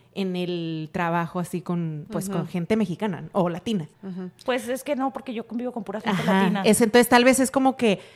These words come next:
Speaker 1: sigues un poquito todavía como, o siguen un poquito más como que en el, en el ámbito latino y dices, "Ah, pues sí, pues soy
Speaker 3: Sí,
Speaker 1: de
Speaker 3: porque
Speaker 1: aquí y estoy con toda mi gente y es
Speaker 3: Ajá.
Speaker 1: lo, está padre".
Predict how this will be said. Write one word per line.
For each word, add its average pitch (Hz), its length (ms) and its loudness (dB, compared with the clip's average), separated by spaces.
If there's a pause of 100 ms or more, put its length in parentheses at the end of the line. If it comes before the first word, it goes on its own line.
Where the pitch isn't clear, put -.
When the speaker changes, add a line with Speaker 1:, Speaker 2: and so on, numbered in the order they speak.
(120)
Speaker 1:
sigues 220 460 2
un 220 120 2
poquito 214 380 0
todavía 202 440 4
como, 202 240 0
o 196 100 4
siguen 202 380 0
un 180 100 0
poquito 196 300 0
más 190 160 2
como 196 220 0
que 180 100 -6
en 165 80 -6
el, 160 140 -8 (340)
en 202 80 -2
el 185 120 2
ámbito 180 800 2 (140)
latino 190 440 -2
y 190 60 0
dices, 185 280 -4
"Ah, 311 120 -10
pues - 320 -10
sí, 311 200 4
pues 226 200 6
soy 262 180 10
Speaker 3:
Sí, 294 40 8
Speaker 1:
de 320 80 8
Speaker 3:
porque 320 260 8
Speaker 1:
aquí 247 360 2
y 208 40 6
estoy 208 280 4
con 240 180 6
toda 247 180 8
mi 233 140 2
gente 226 340 2
y 269 140 4
es 208 140 8
Speaker 3:
Ajá. 185 100 -2
Speaker 1:
lo, 185 280 6
está 170 280 0
padre". 170 320 2